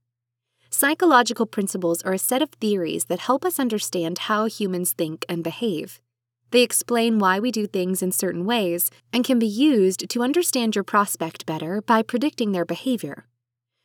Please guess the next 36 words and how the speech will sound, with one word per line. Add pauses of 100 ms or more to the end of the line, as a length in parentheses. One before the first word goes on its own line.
(100)
For
example,
if
you
know
that
people
feel
compelled
to
take
ownership
of
something
they've
done
themselves, (400)
you
want
to
make
them
feel
like
they
have
some
control
over
their
experience
with
your
product
or
service.